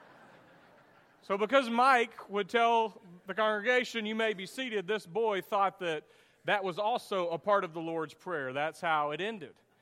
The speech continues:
You know, we all kinda have a, a funny relationship with the Lord's Prayer, and last Sunday morning I set up, uh, a defense of the Lord's Prayer. I set up an argument for the Lord's Prayer. I told you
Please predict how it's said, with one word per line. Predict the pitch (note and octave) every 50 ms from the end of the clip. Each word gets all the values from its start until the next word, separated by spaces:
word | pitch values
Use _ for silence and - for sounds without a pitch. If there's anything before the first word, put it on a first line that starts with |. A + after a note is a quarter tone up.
| _ _ _ _ _ _ _ _ _ _ _ -
You | E3+
know, | F#3 G#3
we | A3 A3+
all | A#3 A#3+ B3 B3+
kinda | - A3+ A3 G#3+ G#3+
have | G3+ G3+ G3+ G3+ F#3+
a, | G3 F3+ E3+ E3+ E3 D#3 D#3+ - -
a | F#3+ F3
funny | D#3+ - - A3+ A3+ A3+ A3 G#3+
relationship | F#3+ F#3 F3+ F#3 G#3 G3+ - G3+ F#3+ - - G#3 G3+ -
with | G#3 F#3+
the | E3+ F3
Lord's | E3 F#3+ G3 G3 F3 -
Prayer, | _ - F#3+ G3+ G#3 G#3 G#3 G3
and | E3
last | F3 F#3+ G3+ G3 -
Sunday | - G#3+ G3+ G3+ F#3+
morning | F#3 F3+ F#3 G3+ G#3 G#3 G#3 G3+ F#3
I | E3+ F3 G#3 A3+
set | - - - A3 G#3+ G#3
up, | G3 F#3+ G3 G3+ - - _ _ _ _ _ _ _ _ _ _ _ _ _ _ - _ _ _ _ _ _ _ -
uh, | C3+ D#3 F3
a | F3+
defense | E3 F3+ - - - C4+ C4 A#3 F#3 - - - - -
of | F3+ D3
the | D#3+
Lord's | D#3+ D#3+ D#3+ D#3+ D3 -
Prayer. | - D#3+ D#3
I | E3+
set | F#3 - B3
up | A#3 F#3 A3+
an | G#3
argument | F#3 F3+ G#3+ B3+ C4+ A3 G3+ A3+ G#3+ F#3 D3+ C3+
for | - - F#3
the | E3
Lord's | D#3+ E3+ E3+ D#3+ -
Prayer. | - F3+ D#3+
I | E3
told | E3 - - C4 C#4+ C#4 G#3+
you | G3 G#3 G3+ G3